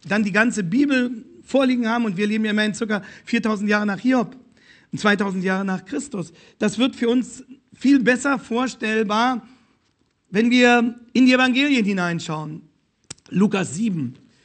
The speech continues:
ab Vers elf, da schildert Lukas,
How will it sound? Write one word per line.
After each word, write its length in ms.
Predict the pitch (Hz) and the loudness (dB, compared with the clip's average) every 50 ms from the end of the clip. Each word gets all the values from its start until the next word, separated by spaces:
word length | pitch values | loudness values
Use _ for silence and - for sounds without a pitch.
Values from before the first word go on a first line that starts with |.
| _ _ _ _ _ _ _ _ _ _ _ _ _ | _ _ _ _ _ _ _ _ _ _ _ _ _
ab 160 | 180 - - | -6 -4 0
Vers 180 | 226 220 208 - | 0 -2 -2 -2
elf, 420 | - 208 226 226 170 135 - - | -4 -2 0 0 -2 -2 -6 -8
da 400 | - 170 165 160 160 165 165 165 - - | -6 -4 -2 0 0 -2 -2 -6 -10 -12
schildert 720 | - - - 247 254 240 233 226 220 220 - - - - _ _ _ _ _ | -10 -4 -2 0 0 2 2 2 0 -2 -4 -10 -18 -20 _ _ _ _ _
Lukas, 640 | 160 170 233 226 - 269 269 277 247 - - - | -4 -2 -2 0 0 0 0 0 -2 -4 -6 -12